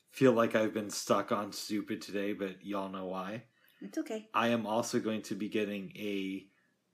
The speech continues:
Speaker 1: food delivery order on Monday from Instacart,
Speaker 2: Yes.
Speaker 1: which I've only used before for Costco. But Fred
Speaker 2: Yeah.
Speaker 1: Meyer has these rice noodles that I really, really like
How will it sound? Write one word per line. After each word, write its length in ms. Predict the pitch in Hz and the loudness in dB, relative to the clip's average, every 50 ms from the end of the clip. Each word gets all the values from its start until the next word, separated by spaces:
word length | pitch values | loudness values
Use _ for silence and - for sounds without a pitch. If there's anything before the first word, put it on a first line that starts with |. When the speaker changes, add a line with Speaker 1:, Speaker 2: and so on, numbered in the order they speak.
| _ _ _ - - - - - | _ _ _ -20 -20 -20 -18 0
Speaker 1:
food 420 | - 131 127 123 120 120 117 101 | 4 8 8 8 8 8 6 4
delivery 640 | 98 117 120 113 110 107 107 104 98 101 104 107 101 | 6 6 6 6 6 6 4 4 4 2 0 0 0
order 480 | 92 104 104 101 104 92 95 95 90 | 0 -2 -2 -2 0 -2 -2 -4 -4
on 240 | - 92 95 95 92 | -4 -6 -8 -6 -6
Monday 600 | 92 98 101 101 98 90 92 87 90 87 90 - _ _ _ _ _ _ _ _ _ | -6 -6 -6 -6 -6 -6 -8 -8 -8 -12 -14 -16 _ _ _ _ _ _ _ _ _
from 360 | - - 107 98 92 92 90 - | -10 -8 -6 -6 -6 -8 -8 -4
Instacart, 920 | 139 165 180 180 - - 113 - - 95 82 82 85 - - - - - - _ - - - _ - | -2 -2 0 -2 -2 -4 -4 -4 -2 -4 -6 -6 -8 -12 -16 -18 -20 -20 -20 _ -20 -20 -20 _ -12
Speaker 2:
Yes. 160 | 208 175 - | -12 -6 -4
Speaker 1:
which 160 | 110 101 - | -4 0 2
I've 180 | 117 107 98 110 | 2 0 2 4
only 240 | 135 143 147 147 143 | 4 4 4 4 4
used 300 | 131 127 127 117 - - | 4 4 2 2 2 -4
before 380 | 110 - - - 110 107 104 | -8 -6 -2 0 2 2 2
for 920 | 101 - - - 104 101 101 98 98 95 92 92 92 92 92 92 92 - _ _ _ _ _ _ _ _ _ _ _ _ _ | 0 -4 -4 0 2 2 2 2 2 0 0 -2 -2 -2 -4 -6 -6 -10 _ _ _ _ _ _ _ _ _ _ _ _ _
Costco. 580 | - - - 131 127 123 120 - - - - - - - - - _ _ - - - - - - - - _ _ _ | -14 -4 0 0 2 2 0 -2 -6 -10 -12 -12 -14 -16 -18 -20 _ _ -20 -20 -20 -20 -20 -20 -20 -20 _ _ _
But 280 | 120 110 104 98 - | 2 2 2 0 -4
Fred 460 | - - - - - - 139 139 143 120 | -12 -14 -14 -4 6 8 10 10 10 6
Speaker 2:
Yeah. 60 | 123 | 4
Speaker 1:
Meyer 580 | 120 120 123 123 110 98 92 95 98 92 - _ _ _ - - _ _ _ | 4 4 6 4 2 0 -2 -4 -6 -8 -10 _ _ _ -20 -20 _ _ _
has 280 | - - 117 117 104 | -2 0 2 2 2
these 240 | 95 110 104 98 92 | 0 0 0 -2 -2
rice 440 | 92 90 95 107 110 113 110 - - | -4 -2 0 2 2 2 0 -2 -4
noodles 480 | 113 104 104 98 92 98 90 87 85 - | -4 -2 -2 -2 -2 -2 -4 -4 -6 -8
that 100 | 95 85 | -8 -8
I 80 | 85 - 90 90 92 98 | -6 -6 -6 -6 -6 0
really, 340 | 104 110 113 113 101 104 101 | 4 6 6 6 6 4 2
really 300 | 95 98 92 87 87 87 | 2 0 -2 -2 -6 -8
like 420 | 82 85 - - - - - - | -8 -10 -10 -12 -14 -16 -18 -18